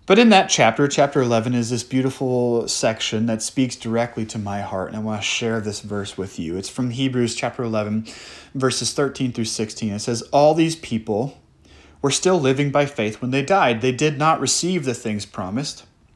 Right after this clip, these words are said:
They only saw them from a distance. And they admitted that they were aliens and strangers on earth. People who say such things show that they are looking for a country of their own.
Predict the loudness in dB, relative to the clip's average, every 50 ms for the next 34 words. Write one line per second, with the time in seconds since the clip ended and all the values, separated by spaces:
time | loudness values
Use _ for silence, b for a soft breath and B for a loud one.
0 | _ _ _ _ _ _ _ _ _ _ _ _ _ -8 0 4 6 6 8 6
1 | 6 4 2 6 8 8 8 8 6 2 0 -2 -2 -2 0 0 0 0 -2 -2
2 | -6 -8 -8 -4 -4 -4 -4 -6 -10 _ B B B B B B B B B B
3 | B B B B B B B B 2 6 6 6 6 6 6 4 6 6 6 6
4 | 6 4 2 2 2 2 4 4 6 6 4 2 2 4 4 4 4 4 4 4
5 | 4 2 2 0 -2 -2 -2 -2 -2 -2 0 0 0 0 0 0 0 2 2 2
6 | 0 -2 -2 -2 -2 -2 0 0 0 0 2 0 2 2 2 4 4 2 2 0
7 | -2 -4 -4 -4 -2 0 0 0 0 0 0 2 2 4 4 6 8 6 6 6
8 | 4 2 0 2 0 0 2 2 2 2 2 2 2 0 0 0 0 -2 -2 -2
9 | -2 0 2 2 2 0 -2 -4 -4 -4 -2 -2 0 0 0 0 0 -2 -2 -2
10 | -4 -4 -6 -6 -8 -10